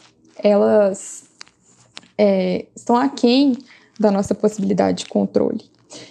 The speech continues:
Então, é claro que esses vieses implícitos, eles não afetam somente a percepção daquele que decide, né? É muito comum a gente ver também, é, é, esses vieses se manifestando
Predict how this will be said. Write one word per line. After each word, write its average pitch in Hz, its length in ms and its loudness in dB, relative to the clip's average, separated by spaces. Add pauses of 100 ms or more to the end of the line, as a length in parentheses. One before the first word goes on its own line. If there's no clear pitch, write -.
(140)
Então, 240 120 0
é 240 60 4
claro 277 540 0
que 240 140 -4
esses 214 260 -2
vieses 202 500 0
implícitos, 247 840 -2 (440)
eles 240 240 4
não 240 200 2
afetam 262 480 0
somente 254 420 2
a 277 40 0
percepção 277 540 0
daquele 277 240 2
que 254 100 0
decide, 247 600 2
né? 196 180 -6 (380)
É 202 160 0
muito 202 280 0
comum 262 360 4
a 262 60 4
gente 269 240 0
ver 233 220 4
também, 202 440 -4 (540)
é, 95 500 2 (840)
é, 202 180 6
esses 208 240 0
vieses 202 300 4
se - 100 -4
manifestando 208 800 -2